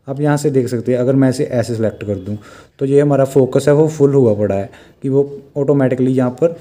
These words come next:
फोकस करेगा। अगर आप इसको व्यू करोगे तो आप देखोगे कि हमारे जो पॉइंट है,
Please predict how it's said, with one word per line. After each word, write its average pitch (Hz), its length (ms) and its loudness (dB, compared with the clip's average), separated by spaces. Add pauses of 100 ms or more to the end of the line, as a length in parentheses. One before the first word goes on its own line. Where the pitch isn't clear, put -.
फोकस 123 420 -2
करेगा। 98 360 -10 (420)
अगर 135 160 -2
आप 131 260 -2
इसको 135 280 -2 (220)
व्यू 123 220 4
करोगे 123 460 0 (840)
तो 135 80 -8
आप 135 80 -4
देखोगे 131 400 0
कि 123 60 -10
हमारे 127 500 0
जो 127 180 0
पॉइंट 120 420 0
है, 113 200 -2